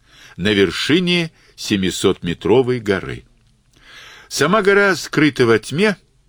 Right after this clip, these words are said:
на ней ни единого огонька, и искусно подсвеченный, видный отовсюду Христос словно шествует по воздуху, напоминая о евангельских чудесах.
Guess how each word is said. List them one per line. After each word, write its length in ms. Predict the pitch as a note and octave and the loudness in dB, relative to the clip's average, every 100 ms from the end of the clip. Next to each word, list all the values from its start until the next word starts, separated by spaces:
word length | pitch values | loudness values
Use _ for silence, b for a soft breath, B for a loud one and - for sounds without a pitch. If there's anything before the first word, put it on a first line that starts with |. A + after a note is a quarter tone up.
| b b b | b b b
на 140 | G2+ | -4
ней 220 | G#2+ A#2+ A2 | 0 2 2
ни 120 | A2 | 0
единого 520 | G#2 G#2+ F3 E3 E3 | 0 -2 -2 0 0
огонька, 600 | D3 D#3 D3+ - D#2 - _ b b b b | 0 -4 -4 -6 -6 -8 _ b b b b
и 140 | G2 | -2
искусно 560 | G#2+ - D#3 E3+ - B2 | -2 -2 0 0 0 -2
подсвеченный, 1040 | - G2 - - F3 F#3+ - G2 D#2+ D2 _ | 0 -2 -4 -2 -2 -2 -4 -4 -6 -6 _
видный 640 | F2 D2+ D3+ D#3+ D3+ D3+ | -12 -4 -4 -4 -4 -2
отовсюду 520 | A2+ - F#2 - G2 | -2 -2 -6 -4 -6
Христос 720 | F2 D#2+ D2+ - E3 F#3 - - B B B B B | -4 -6 -8 -4 2 2 0 -20 B B B B B
словно 680 | - A2 D3+ D3 C#3+ C3 - | -4 0 0 2 0 -2 -4
шествует 720 | - - C#3+ B2+ - B2+ A#2 | -6 0 2 0 -4 -6 -4
по 140 | A#2+ | -2
воздуху, 640 | A2+ A2+ D2 B1+ - - - b b b b | 0 2 0 -4 -18 -20 -20 b b b b
напоминая 880 | F2 F#2+ F2 F#2 B2 D3+ D3 C3+ - | -6 -4 -2 0 0 2 0 -2 -4
о 120 | F2+ | -4
евангельских 880 | E2 D2 F2 A2 A2 G2+ - F2+ - | -4 -4 -4 -4 -6 -10 -10 -14 -12
чудесах. 720 | - D2+ D2 - A#1+ - _ | -12 -12 -12 -10 -10 -12 _